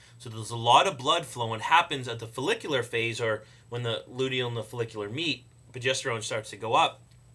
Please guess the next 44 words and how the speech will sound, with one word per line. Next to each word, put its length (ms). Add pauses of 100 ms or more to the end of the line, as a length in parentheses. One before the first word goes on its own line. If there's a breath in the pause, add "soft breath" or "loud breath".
(600 loud breath)
and 100
you 60
typically 460
slough 560
the 80
uterine 360
lining 520 (360 loud breath)
and 160
you 60
bleed, 600 (840 soft breath)
you 160
end 120
up 200
sloughing 540
all 120
these 260
areas, 420
which 240
causes, 680
um, 420
blood 440
to 240
kind 240
of 240
leak 280
out 160
everywhere 440
in 80
a 40
sense, 520
okay? 340 (300 loud breath)
And 100
this 180
excess 380
blood 380
where 200
it's 140
not 180
supposed 440
to 40
be 200
is 100
what 160
causes 600